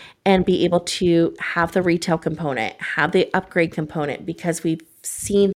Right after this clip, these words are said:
that sales, um, education when working alongside the educator in the treatment room.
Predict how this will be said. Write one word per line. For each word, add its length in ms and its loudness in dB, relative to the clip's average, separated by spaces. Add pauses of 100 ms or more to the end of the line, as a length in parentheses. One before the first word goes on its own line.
that 300 2
sales, 640 0 (380)
um, 220 2
education 840 2
when 180 0
working 340 0
alongside 720 0
the 180 -2
educator 600 0
in 180 -4
the 60 -8
treatment 480 -4
room. 340 -8